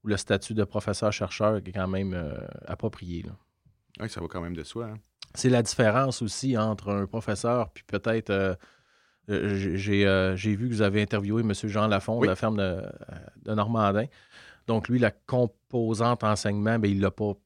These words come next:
Speaker 1: ben, tu sais, c'est, ça fait pas partie de sa définition de tâche. Autrement dit, il est vraiment spécialisé en recherche, tandis que nous, ben, là, on a une, on a une composante d'enseignement. L'enseignement peut être de l'enseignement dans une salle de classe, là, au premier cycle, mais c'est aussi de l'enseignement, euh, au cycle supérieur, tu sais, comme par exemple, quand on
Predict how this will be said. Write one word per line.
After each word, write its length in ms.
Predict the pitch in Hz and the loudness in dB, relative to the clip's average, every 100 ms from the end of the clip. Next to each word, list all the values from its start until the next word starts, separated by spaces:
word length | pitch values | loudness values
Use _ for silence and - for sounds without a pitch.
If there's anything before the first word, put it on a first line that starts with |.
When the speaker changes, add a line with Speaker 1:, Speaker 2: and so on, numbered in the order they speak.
| _ | _
Speaker 1:
ben, 300 | - 101 98 92 - | -6 -2 -2 -4 -4
tu 160 | 120 110 | 0 0
sais, 60 | |
c'est, 220 | 95 104 - | 0 -6 -4
ça 120 | 107 | -2
fait 140 | 113 | -2
pas 120 | 104 | 0
partie 280 | 117 104 - | 0 -2 -2
de 40 | - | -4
sa 140 | 107 | -2
définition 460 | 101 - 98 104 98 | -2 -4 -6 -4 -6
de 60 | |
tâche. 280 | - 104 - | 0 -2 -2
Autrement 320 | - 101 95 | -6 -2 -2
dit, 120 | 92 | -2
il 100 | 131 | -2
est 40 | 113 | 0
vraiment 200 | 98 101 | 0 0
spécialisé 520 | - 98 - 95 98 | -2 -4 -2 -2 -2
en 100 | 104 | -2
recherche, 540 | 98 - 101 135 - - - | -4 -4 -4 -4 -10 -18 -10
tandis 300 | 98 98 101 | -8 -6 -6
que 80 | - | -4
nous, 200 | 101 110 | -2 -2
ben, 120 | 101 | 0
là, 100 | 98 | 0
on 180 | 101 95 | -2 -4
a 40 | |
une, 160 | 95 95 | -4 -4
on 240 | 90 90 | -6 -4
a 40 | 98 | -4
une 80 | 95 | -2
composante 640 | 98 - 98 95 101 101 | -4 -2 -2 0 -2 0
d'enseignement. 540 | 95 98 92 90 101 - _ _ _ - | -2 -2 -6 -4 -4 -6 _ _ _ -2
L'enseignement 520 | 113 113 113 113 127 | 0 2 2 4 2
peut 180 | 110 110 | 2 2
être 200 | 113 107 | 2 0
de 80 | 107 | 0
l'enseignement 560 | 110 107 104 101 110 | 2 2 0 2 2
dans 140 | 113 104 | 2 2
une 140 | 107 | 2
salle 200 | 101 107 | 0 2
de 80 | 107 | 2
classe, 380 | 92 107 143 - | 0 -2 -2 -2
là, 60 | 120 | -4
au 40 | |
premier 320 | - 107 104 | -2 -2 -2
cycle, 240 | - 143 - | -2 -6 -4
mais 100 | 107 | -4
c'est 200 | - 107 | -2 -2
aussi 320 | 104 107 - | -2 -4 -6
de 80 | 120 | -2
l'enseignement, 480 | 107 107 107 98 98 | 0 0 -2 -2 0
euh, 480 | 110 107 101 95 92 | 0 2 0 0 -2
au 180 | 95 101 | -2 -4
cycle 320 | - 110 104 | -6 -6 -6
supérieur, 500 | - - 98 98 107 | -6 -4 0 2 0
tu 60 | 104 | -2
sais, 60 | 107 | -6
comme 180 | 98 | -6
par 160 | 101 95 | -2 -2
exemple, 340 | 92 101 104 107 | -2 -2 -2 -2
quand 240 | 98 98 | -4 -2
on 160 | 95 | -4